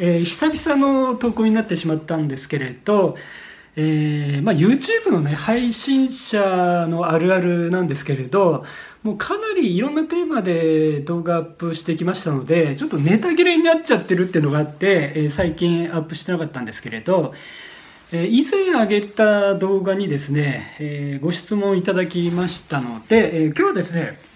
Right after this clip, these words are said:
それについての、えー、回答をしていきたいと思います。えー、以前ですね、視聴者さんからのご相談で、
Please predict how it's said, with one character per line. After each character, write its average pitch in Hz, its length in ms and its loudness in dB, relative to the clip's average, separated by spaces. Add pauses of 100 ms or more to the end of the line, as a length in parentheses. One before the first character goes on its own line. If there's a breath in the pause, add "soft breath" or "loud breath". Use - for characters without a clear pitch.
そ 233 80 0
れ 240 80 4
に 226 80 2
つ 254 80 -2
い 240 80 -2
て 202 100 -2
の、 214 260 2
え 131 760 -6
ー、 107 80 -14
回 156 240 -2
答 156 120 -4
を 131 360 -6
し - 80 -10
て - 100 -4
い 139 60 -4
き - 60 -12
た 151 100 -6
い 135 40 -6
と - 80 -12
思 107 120 -12
い 101 40 -14
ま 107 140 -10
す。 - 160 -18 (380 loud breath)
え 156 60 0
ー、 156 100 0
以 262 120 4
前 440 200 2
で 277 80 2
す 170 100 -2
ね、 160 340 0 (680)
視 - 100 -12
聴 349 160 0
者 349 160 -4
さ 247 180 -2
ん 196 200 -2
か 180 160 2
ら 175 100 2
の 160 140 0
ご 151 160 0
相 170 320 -2
談 151 340 0
で、 196 380 2